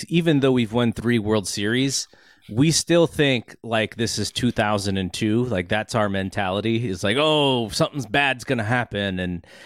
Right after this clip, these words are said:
do you have a sense, Giants are up on the Dodgers one game. They're playing four in L A, like you said,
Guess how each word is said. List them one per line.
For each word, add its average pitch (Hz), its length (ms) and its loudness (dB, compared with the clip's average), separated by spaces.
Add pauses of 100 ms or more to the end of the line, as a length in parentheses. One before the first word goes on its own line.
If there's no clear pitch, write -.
(240)
do 139 100 4
you 233 180 6
have 220 180 2
a 151 60 0
sense, - 720 0 (140)
Giants 160 260 2
are 165 140 0 (100)
up 151 180 0
on 147 100 2
the 131 80 0
Dodgers 104 520 0 (240)
one 110 320 0
game. 101 400 -2 (1120)
They're 107 120 0
playing 135 240 2
four 117 340 2
in 113 140 2
L 110 240 2
A, 95 120 2
like 101 220 -4
you 117 60 -4
said, 98 480 0